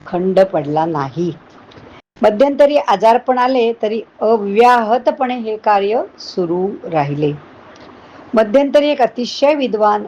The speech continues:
व ज्ञानेश्वरीचे गाढे अभ्यासक पावसला स्वामींच्या दर्शनासाठी आले होते आणि दर्शन घेतल्यानंतर स्वामींच्या जवळ बोलताना, "अभंग ज्ञानेश्वरीमध्ये काही ओव्या कमी आहेत आणि काही जास्तीच्या ओव्यांचा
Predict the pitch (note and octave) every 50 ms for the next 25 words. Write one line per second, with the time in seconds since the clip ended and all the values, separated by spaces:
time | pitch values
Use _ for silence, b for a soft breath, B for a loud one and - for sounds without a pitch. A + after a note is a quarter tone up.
0 | - - G3 F#3+ F#3 F#3+ F3+ F3 F#3 G#3 G3 - G#3 G3+ G#3+ G3+ - G#3+ F#3+ G3
1 | F3 E3+ - F3+ G#3 G#3 E3+ D#3+ F#3 G3+ G3+ G3 - A3+ - _ - F#3+ E3 D#3+
2 | F3 F3 - - F#3+ F3+ F3+ F#3+ G3 F#3+ - G3 F3+ D#3+ D#3+ F3+ G3 G3 G3 G#3
3 | G3 F#3+ F3+ E3 D#3 C#3+ - - E3+ E3 F3 F3 - F3+ D#3+ - F#3+ G#3 G#3 A3
4 | A#3+ - A3+ - - - - - _ - B B B B B B B B B _
5 | - - G#3+ A#3 A3 F#3 G3 F#3+ F3 - - B3 B3+ C4+ B3 A#3 - - G3+ G3
6 | F#3+ F#3 F3+ F3 - - G3 G#3 G#3+ G#3 - G3 E3+ E3 F3 G3 G#3 F#3+ - G#3
7 | G3 E3+ F3 E3 E3+ F#3+ F#3+ F3+ E3+ E3+ E3+ D#3+ - F#3+ F3+ F#3+ G3+ A3+ C#4+ -
8 | - _ _ _ b b b _ _ _ _ - - - G3 F#3 F3+ A#3+ C#4 D4
9 | C#4+ D4 C#4+ C4+ A#3+ A3 G#3 A3 G#3+ - - G#3+ G#3 G#3+ G#3+ G3+ G3 F#3 F#3+ G3
10 | G#3+ A3+ - - G3 F3+ E3 D#3+ A3+ A#3+ B3+ - - G#3 F#3+ G3 G3+ G3 G3 -
11 | F3+ F3 G3 A3+ B3+ A#3+ G3+ F#3+ F#3 - _ - - - F#3 G3 G#3 - - F#3+
12 | F3+ G#3+ B3 A#3 G3 G#3 F3 E3 - - - - A3+ A3 - B3 G#3+ F#3 E3+ F3
13 | F3 F3+ F3+ - - F#3+